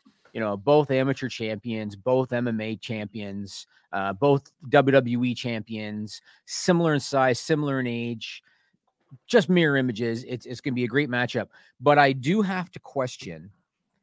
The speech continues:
going into Raw, so they knew that they were gonna do that video package, and it was a great video package, but they knew they were gonna do that. Knowing that they knew that they were gonna do that, why would they then book Bobby Lashley against Seth Rollins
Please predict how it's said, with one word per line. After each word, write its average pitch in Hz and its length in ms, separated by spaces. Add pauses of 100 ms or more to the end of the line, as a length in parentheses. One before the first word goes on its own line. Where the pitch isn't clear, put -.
(160)
going 190 320
into 185 220
Raw, 139 320
so 123 200
they 120 200
knew 165 260
that 190 140
they 156 100
were 147 80
gonna 131 160
do 127 140
that 113 180
video 107 240
package, 85 640
and 110 100
it 123 40
was 120 100
a 113 60
great 110 200
video 92 220
package, - 420 (280)
but 120 100
they 120 140
knew 165 200
they 202 120
were 180 100
gonna 147 180
do 135 200
that. 85 240 (320)
Knowing 226 500
that 165 180
they 147 160
knew 147 440
that 127 160
they 139 80
were 135 100
gonna 113 220
do 123 260
that, 107 240
why 113 360
would 208 260
they 165 120
then 135 300 (160)
book 131 340 (320)
Bobby 156 320
Lashley 143 460
against 117 300
Seth 127 180
Rollins 104 720